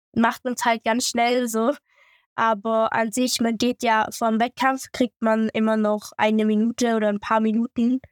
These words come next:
äh, Zeit, sich, äh, warm zu machen und die Fläche kurz zu haben. Und dann, äh, versucht man da halt schon so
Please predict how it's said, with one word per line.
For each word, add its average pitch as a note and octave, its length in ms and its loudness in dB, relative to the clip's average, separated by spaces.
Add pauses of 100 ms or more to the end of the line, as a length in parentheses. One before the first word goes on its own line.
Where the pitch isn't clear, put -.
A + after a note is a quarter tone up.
(280)
äh, A3 260 0
Zeit, A#3+ 360 -2
sich, - 320 -2
äh, G#3+ 300 0 (420)
warm A3 280 0
zu - 100 -6
machen C4 340 0
und A3+ 200 -2
die A3 120 0
Fläche A#3+ 340 0
kurz - 300 -2
zu C4+ 140 -2
haben. C4 280 0 (480)
Und A3+ 280 -4
dann, A3 300 2
äh, G#3+ 320 2
versucht A#3 400 -2
man G#3+ 140 -2
da G#3+ 220 0
halt G#3 180 0
schon G#3+ 280 0
so G#3 340 0